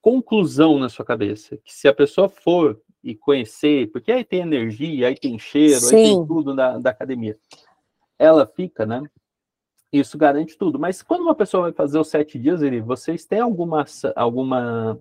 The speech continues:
Speaker 1: ação que faz com que as pessoas matriculem no primeiro dia? A gente tem isso lá, né? Um, uma das, das partes ali do Pipas.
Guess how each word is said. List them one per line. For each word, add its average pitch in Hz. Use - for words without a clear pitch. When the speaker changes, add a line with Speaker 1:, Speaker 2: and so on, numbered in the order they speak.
Speaker 1:
ação 113
que 170
faz 190
com -
que 175
as 160
pessoas 147
matriculem 135
no 127
primeiro 117
dia? 214
A 113
gente 113
tem 120
isso 123
lá, 123
né? 113
Um, 113
uma 120
das, 110
das 110
partes 110
ali 113
do 107
Pipas. -